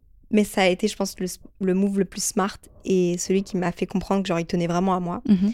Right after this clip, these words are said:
Speaker 1: C'est qu'il m'a dit, ce genre de discussion, faut l'avoir, genre, quand c'est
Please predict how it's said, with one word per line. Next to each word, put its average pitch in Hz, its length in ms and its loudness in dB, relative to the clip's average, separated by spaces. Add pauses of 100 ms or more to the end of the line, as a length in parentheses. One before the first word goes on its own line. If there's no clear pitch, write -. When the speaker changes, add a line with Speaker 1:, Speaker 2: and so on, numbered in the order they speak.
(140)
Speaker 1:
C'est - 140 -8
qu'il 185 120 -2
m'a 185 140 2
dit, 202 340 0
ce - 180 -2
genre 190 140 2
de 190 80 0
discussion, 196 640 -2 (520)
faut - 280 0
l'avoir, 180 720 2
genre, 175 180 -6 (440)
quand 160 320 -2 (580)
c'est - 180 -6